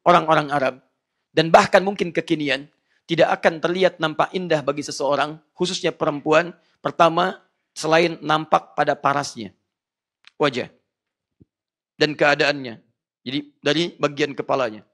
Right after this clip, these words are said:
Kepala, wajah.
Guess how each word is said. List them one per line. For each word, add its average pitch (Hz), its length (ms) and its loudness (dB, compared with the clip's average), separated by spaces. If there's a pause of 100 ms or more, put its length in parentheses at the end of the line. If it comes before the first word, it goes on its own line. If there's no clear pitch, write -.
(680)
Kepala, 147 560 0 (640)
wajah. 107 400 -6